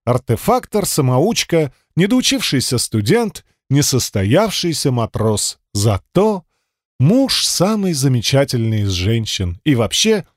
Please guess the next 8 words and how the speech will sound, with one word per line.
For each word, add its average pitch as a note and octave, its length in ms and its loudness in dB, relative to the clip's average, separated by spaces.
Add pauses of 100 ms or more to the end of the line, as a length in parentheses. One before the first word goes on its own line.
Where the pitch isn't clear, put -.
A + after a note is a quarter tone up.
счастливейший C#3+ 920 0
человек, A2 600 -2 (160)
осуществивший A#2 960 -2
свою A2 400 0
мечту. G2 480 -2 (400)
Осталась G#3 800 -2 (140)
самая G#3+ 560 -2
малость. F#2+ 540 -4